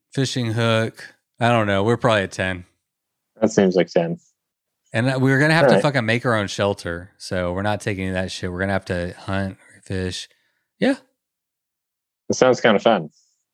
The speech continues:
Speaker 1: Yeah. I mean, it
Speaker 2: I don't know
Speaker 1: sounds like
Speaker 2: Miles,
Speaker 1: Bear
Speaker 2: but
Speaker 1: Grylls might call me after this <laughs> episode and be like, "So anyway, uh, you and this Canadian wanna get dropped off on an island, huh?" <laughs>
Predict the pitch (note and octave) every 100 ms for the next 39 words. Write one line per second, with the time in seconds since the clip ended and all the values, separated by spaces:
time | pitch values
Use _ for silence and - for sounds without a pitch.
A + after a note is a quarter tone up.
0 | _ - B2+ B2 F#2 _ _ _ _ _
1 | - B2 C3+ A#2 A2 F3+ F#3 C3 F#2 E2+
2 | B2 B2+ A2+ A#2 D3 C3 G#2+ G#2+ G#2 -
3 | G#2+ G#2+ G#2 G#2 E3 G#2 G#2 A#2 G#2+ -
4 | - D#3 B2+ D3 B2+ A2+ - - - -
5 | D3 F3+ G3 C3+ C3+ C3 B2 B2 C#3+ F3
6 | E3 D3+ - C3+ F3 F#3 C3+ B2 B2+ B2+
7 | B2 A#2+ A2+ - D3 C3+ D3 D3+ D3 C#3+
8 | B2+ E3 F#3 C3 C3+ E3+ F#3 - A3+ -
9 | A#3+ A#3 - A#3+ - - A#3+ - - -
10 | G3